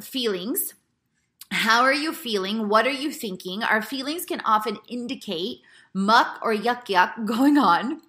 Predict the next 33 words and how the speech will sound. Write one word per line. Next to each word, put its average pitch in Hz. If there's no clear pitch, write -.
Do 214
you 240
feel 247
secure? 226
Do 214
you 202
feel 269
worthy? 202
Do 185
you 185
feel 269
frustrated? 202
And 240
these 294
can 453
help, 294
you 220
know, 214
do 185
you 208
feel 320
peaceful? 196
These 254
can 427
help 294
lead 247
you 220
into 220
knowing, 220
"Okay, 208
let 208
me 285
spend 233